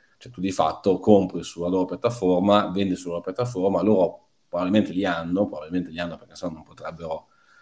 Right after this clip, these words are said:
eh, venderli anche solo come, come C F D, però intanto loro tengono Bitcoin.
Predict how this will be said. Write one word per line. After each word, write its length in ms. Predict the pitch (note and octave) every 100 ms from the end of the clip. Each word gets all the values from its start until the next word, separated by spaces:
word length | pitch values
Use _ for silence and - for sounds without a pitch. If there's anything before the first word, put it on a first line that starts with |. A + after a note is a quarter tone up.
| _ _ -
eh, 420 | D2+ D2 C#2+ -
venderli 1040 | F2 F#2 F2+ F2+ F2+ F2 E2 E2 D#2+ D#2+ D#2
anche 260 | E2 F#2
solo 220 | F2+ F#2 E2
come, 720 | F2+ F2 E2+ E2 E2 E2 E2
come 140 | E2+ E2+
C 140 | E2+
F 180 | E2+ A2+
D, 380 | F2+ F2+ A#2+ B2 _ _ _ _ _ _ _
però 220 | G2+ F2+
intanto 640 | A2+ A#2 F2 G2 A2 A2+ -
loro 280 | F2+ F2+ G2
tengono 260 | F2+ D#2+
Bitcoin. 500 | D2+ - E2+ D#2 D#2+